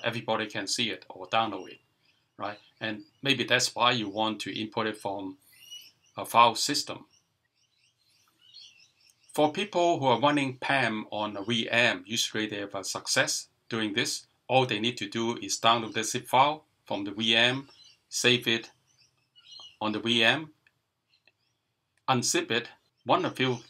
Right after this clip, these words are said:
Git commands to convert it into a Git repository, and then you can import it from your, uh, Business Central running on the same V M. The problem occurs when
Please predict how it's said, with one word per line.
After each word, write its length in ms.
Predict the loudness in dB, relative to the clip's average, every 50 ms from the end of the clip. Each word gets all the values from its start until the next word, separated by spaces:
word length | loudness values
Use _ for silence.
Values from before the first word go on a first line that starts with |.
| _ _ -20 -20 -18 _
Git 240 | -4 -4 -4 -2 -6
commands 520 | -6 -4 -2 0 0 0 0 0 -4 -6 -8
to 160 | -8 -10 -10
convert 460 | -6 -6 -4 -4 0 0 0 0 0
it 180 | -2 -4 -6 -10 -12
into 320 | -10 -10 -8 -8 -8 -8
a 120 | -8 -8 -4
Git 260 | -2 -2 -2 -2 -4 -8
repository, 720 | -10 -10 -6 -4 -2 -2 -2 -2 -6 -8 -10 -10 -12 -12
and 120 | -12 -6 -4
then 200 | -2 -2 -2 -4
you 100 | -8 -12
can 320 | -10 -8 -8 -8 -10 -12 -16 -20 -20 _ _ _
import 420 | -4 -4 -4 -4 -2 -2 -2 -2 -2
it 160 | -6 -10 -12
from 380 | -8 -6 -6 -6 -6 -6 -8
your, 480 | -10 -10 -10 -10 -8 -8 -8 -10 -10 -12 -16 -20 -20 -20 -20 _ _ -8
uh, 120 | -6 -6
Business 400 | -4 -6 -6 -4 -4 -4 -4 0
Central 580 | 0 0 0 0 -4 -6 -6 -6 -8 -10 -10 -14 _ _ _ _
running 280 | -2 -2 -2 -2 -4 -6
on 80 | -8 -8
the 40 |
same 320 | -6 -6 -4 -4 -6 -6 -8
V 200 | -8 -4 -4 -2
M. 260 | -2 -2 -6 -8 -14 _ _ -20 -20 -20 _ _ _ _ _ _ -4
The 120 | -2 -2
problem 400 | 4 4 4 4 4 0 0 0
occurs 640 | 0 -4 -6 -6 -4 -2 -2 -2 -4 -6 -8 -10 -10 -16 _ _ _ _ _ _ _ _ _ _ _ _ _ _ _ _ _ _
when 320 | 2 2 4 4 2 -2